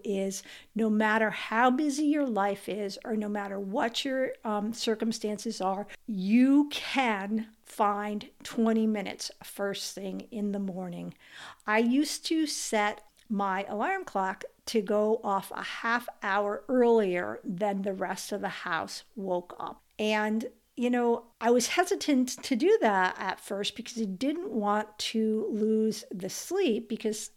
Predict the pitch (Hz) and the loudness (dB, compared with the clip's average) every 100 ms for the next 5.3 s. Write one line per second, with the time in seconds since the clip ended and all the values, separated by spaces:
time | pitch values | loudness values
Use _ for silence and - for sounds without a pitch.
0 | - - 254 285 294 233 233 220 233 339 | -14 -6 0 0 2 2 2 2 0 0
1 | 392 - 196 202 - 196 196 190 214 - | -2 0 -2 -4 -8 -8 -4 -4 -6 -8
2 | 202 202 208 247 277 220 196 - 165 151 | -8 -6 0 2 4 2 -2 -4 -8 -8
3 | - _ - 220 247 226 - _ - 254 | -8 _ -2 0 2 0 -4 _ -14 -6
4 | 220 226 - - 508 - 226 202 208 - | -2 0 -2 -4 -4 -2 -2 -2 -4 -2
5 | 202 196 196 | -2 -2 -6